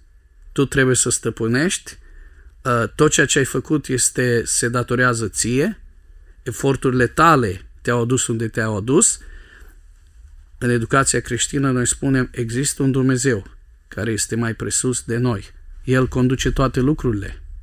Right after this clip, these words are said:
Și noi avem un rol important în universul lui Dumnezeu, fără a-L scoate pe Dumnezeu din propriul lui univers și din propria lui creație." Al doilea lucru este,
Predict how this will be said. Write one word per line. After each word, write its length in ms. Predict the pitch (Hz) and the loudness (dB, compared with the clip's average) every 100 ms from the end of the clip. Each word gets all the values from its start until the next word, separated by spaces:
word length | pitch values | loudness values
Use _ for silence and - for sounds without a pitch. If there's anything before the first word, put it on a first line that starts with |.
| - - - - - | -16 -16 -16 -16 -14
Și 180 | - 110 | -6 -2
noi 600 | 113 123 175 139 120 135 | 2 4 6 4 2 0
avem 420 | 120 107 127 208 | -4 0 6 8
un 160 | 226 170 | 8 8
rol 340 | 139 143 113 - | 6 4 2 0
important 720 | 123 107 107 - 165 233 185 | 0 0 -2 0 2 2 4
în 120 | 139 | 4
universul 520 | 123 117 120 117 - | 4 2 0 0 0
lui 100 | 113 | -2
Dumnezeu, 540 | 110 110 101 117 107 - - - - - | -2 -2 -2 -2 0 -2 -4 -12 -14 -14
fără 560 | - - 139 147 147 | -10 0 2 4 2
a-L 220 | - 127 | 4 2
scoate 560 | 120 - - 165 170 135 | 4 2 4 2 4 2
pe 120 | 127 | 2
Dumnezeu 580 | 123 120 117 117 147 151 | 2 2 2 2 4 4
din 240 | 123 120 | 4 0
propriul 460 | 113 143 143 139 127 | 2 2 2 2 4
lui 160 | 139 135 | 4 4
univers 500 | 131 127 123 156 147 | 4 4 4 0 0
și 100 | 120 | 0
din 140 | 113 | 0
propria 340 | 120 120 120 | 0 0 0
lui 140 | 113 117 | 0 -2
creație." 540 | - 117 98 - - - - - - - - - - | 0 0 0 -6 -8 -16 -20 -20 -20 -20 -20 -20 -14
Al 140 | - 123 | -4 4
doilea 320 | 151 190 160 | 6 8 8
lucru 300 | 151 156 156 | 6 4 2
este, 640 | 139 - - 127 120 120 | 2 2 2 4 4 2